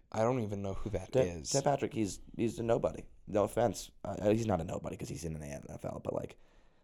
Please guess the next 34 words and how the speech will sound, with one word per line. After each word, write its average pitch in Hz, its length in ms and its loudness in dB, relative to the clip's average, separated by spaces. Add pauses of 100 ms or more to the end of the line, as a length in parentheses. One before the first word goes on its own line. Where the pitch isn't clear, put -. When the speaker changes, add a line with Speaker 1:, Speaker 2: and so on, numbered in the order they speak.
(140)
Speaker 2:
I 87 120 4
didn't 87 160 4
know, 82 240 -2
I - 20 -6
didn't 87 140 -2
know 87 160 -4
who 82 60 -4
he 82 60 0
was. - 240 0
So, - 120 4
yeah, 107 160 4 (400)
Patrick 110 280 4
Mahomes. 92 300 -2 (1040)
Nick 107 140 2
Chubb - 180 0 (520)
is 92 100 0
my 90 160 -2
first 92 260 -4
running 90 160 -4
back. - 200 -8 (220)
Speaker 1:
Okay, 95 140 -6
Speaker 2:
So - 200 -2
Speaker 1:
that, 107 100 2
Speaker 2:
that's - 160 4
Speaker 1:
that's, 143 100 6
Speaker 2:
good. 104 160 8
Speaker 1:
that's 196 220 4
not 240 140 0
bad. - 200 -6 (160)
Speaker 2:
James 113 300 2
Robinson, - 440 0 (460)
second - 240 -4
running - 220 -8
back. - 140 -12